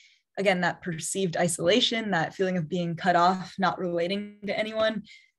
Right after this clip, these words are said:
those feelings can weaken your immune system, make you more susceptible to illness. And loneliness has even been associated with premature death. Um,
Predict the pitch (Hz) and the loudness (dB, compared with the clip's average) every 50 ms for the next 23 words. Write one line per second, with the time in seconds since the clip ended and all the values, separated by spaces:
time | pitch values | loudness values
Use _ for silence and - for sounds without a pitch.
0 | - - 233 277 277 - 294 285 277 277 262 262 - 214 196 190 190 190 190 196 | -4 4 4 4 4 4 2 4 6 6 4 2 -2 -6 -2 -2 -2 -2 -2 -4
1 | 185 190 190 190 185 175 165 175 208 233 233 226 254 247 - - 254 254 262 262 | -4 -4 -6 -4 -2 -2 0 0 0 -2 -2 -2 -4 -4 -2 0 0 0 0 -2
2 | _ - - 185 180 175 190 185 175 165 170 175 160 - 175 - 180 175 180 180 | _ -10 -8 -8 -4 -2 -2 -2 -2 -2 -4 -6 -6 -6 -6 -4 -2 0 0 0
3 | 175 - 185 - - 180 190 202 226 240 240 233 - - - - - - 190 190 | 0 -2 -4 -4 0 0 0 0 0 -2 -2 -2 -6 -10 -10 -10 -4 -2 0 0
4 | 180 190 196 214 233 247 247 254 247 - - 214 202 202 208 214 202 202 214 208 | 2 2 2 2 2 0 0 0 -4 -4 0 2 2 2 2 -2 -6 -6 -6 -6
5 | 190 180 190 196 190 190 180 - - 175 185 - - 190 180 180 180 180 170 165 | -4 0 0 0 2 2 0 -2 -2 -2 -2 -2 -2 -2 0 0 0 0 -2 0
6 | 165 170 165 165 - _ _ - - 175 165 165 160 - 175 165 165 165 160 160 | 2 2 2 2 -2 _ _ -6 -4 -4 -2 -2 -4 -2 0 0 0 0 2 0
7 | 175 - - - _ _ _ _ - - - - - _ - - 165 156 - - | 0 0 0 -6 _ _ _ _ -20 -20 -20 -20 -20 _ -6 -4 -2 -2 -2 -4
8 | 101 - | -6 -10